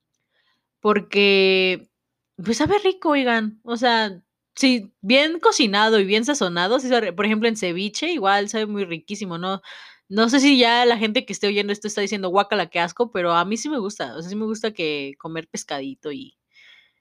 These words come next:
y, pues, marisco y así. Lo que sí me da un poquito de cosa comer es el pulpo por, por sus tentáculos, o sea, por sus hoyitos que tiene, como que no tengo,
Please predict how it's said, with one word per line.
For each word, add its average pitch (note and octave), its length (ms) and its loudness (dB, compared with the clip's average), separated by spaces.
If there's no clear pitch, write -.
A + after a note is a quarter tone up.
y, E3+ 300 -4
pues, E3 300 0
marisco F3 480 0
y E3 80 4
así. E3+ 380 -2
Lo A3+ 540 8
que B3 120 4
sí B3 140 4
me C#4 120 6
da C#4+ 60 6
un C#4 100 2
poquito B3 280 0
de A#3 180 6
cosa G#3 300 0
comer F3 300 -2
es F#3+ 140 -2
el G3 180 -4
pulpo E3+ 540 -2
por, D#3+ 360 -6
por D#3+ 240 -6
sus - 280 -12
tentáculos, E3+ 720 -4
o A#3 60 -4
sea, F3 140 -4
por D#3+ 180 -6
sus D#3+ 220 -12
hoyitos E3+ 360 -6
que E3+ 120 -8
tiene, F3+ 300 -6
como D#3+ 240 -8
que D3+ 180 -6
no D#4 300 4
tengo, E4+ 840 4